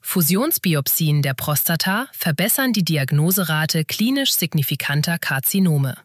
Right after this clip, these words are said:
Bei dieser Strategie werden Magnetresonanztomographieaufnahmen mit Ultraschallbildern in Echtzeit kombiniert. Dies erlaubt eine zielgenaue Gewebeentnahme aus verdächtigen Arealen.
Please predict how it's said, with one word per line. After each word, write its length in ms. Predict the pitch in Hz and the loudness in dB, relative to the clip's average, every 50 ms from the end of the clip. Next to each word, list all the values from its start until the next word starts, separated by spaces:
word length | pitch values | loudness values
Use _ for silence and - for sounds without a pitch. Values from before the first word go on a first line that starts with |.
| _ _ | _ _
Bei 140 | - 180 185 | -2 -2 0
dieser 280 | 175 247 285 311 320 294 | 0 0 0 0 0 0
Strategie 640 | - - - 208 - 202 180 165 180 160 147 139 135 | 0 0 -2 -2 0 0 0 0 2 0 2 0 0
werden 280 | 139 131 135 139 135 | 0 0 0 0 0
Magnetresonanztomographieaufnahmen 2250 | 135 131 127 - 147 160 202 240 - - 208 170 175 160 160 147 147 151 - - - 170 151 147 139 139 131 123 - - 165 165 - 160 156 - - 160 147 147 156 156 156 160 165 - - | 0 0 0 0 0 0 0 0 0 0 0 0 2 2 2 2 2 0 0 0 0 0 2 0 0 -2 -2 -2 -2 -2 -2 -2 -2 -2 -2 0 0 0 2 2 2 2 2 0 0 0 -2
mit 220 | 165 156 - - | -2 -2 0 0
Ultraschallbildern 1000 | 220 254 285 - - 247 226 - - 202 185 180 160 165 160 160 160 156 156 160 | -2 -2 -2 -2 -2 0 0 0 0 0 0 0 0 0 0 0 2 0 0 0
in 180 | - 147 147 - | 0 0 -2 -2
Echtzeit 640 | - 170 180 - - - - - 156 156 151 - | -2 -2 -4 -2 -2 -4 -2 -2 0 -2 -2 -2
kombiniert. 720 | - - 147 143 151 185 226 208 160 131 - - - - - _ - - | -2 0 2 2 4 4 4 2 2 0 -2 -6 -8 -10 -10 _ -4 -2
Dies 220 | 254 320 - - | 0 0 0 0
erlaubt 440 | - 190 165 151 147 151 - - - | -2 0 0 0 0 -2 -4 -4 -2
eine 220 | 151 143 135 135 | 0 0 0 0
zielgenaue 720 | - - - - 269 285 240 247 208 190 175 175 185 180 165 | -2 -2 -2 0 0 0 0 0 0 0 2 0 0 0 0
Gewebeentnahme 960 | 160 139 143 143 165 196 185 147 151 147 - 160 151 147 151 151 151 151 - | 0 0 0 0 0 0 0 0 0 0 2 0 0 2 2 2 2 0 -2
aus 200 | - 143 135 - | -2 -2 -2 -2
verdächtigen 600 | - 143 135 - 135 135 - - 147 143 151 - | -2 -2 -2 -2 -2 -4 -2 -2 0 0 0 -2
Arealen. 680 | - 147 143 180 202 208 180 151 139 131 123 - - | -2 -2 0 0 0 2 2 0 0 -2 -2 -6 -8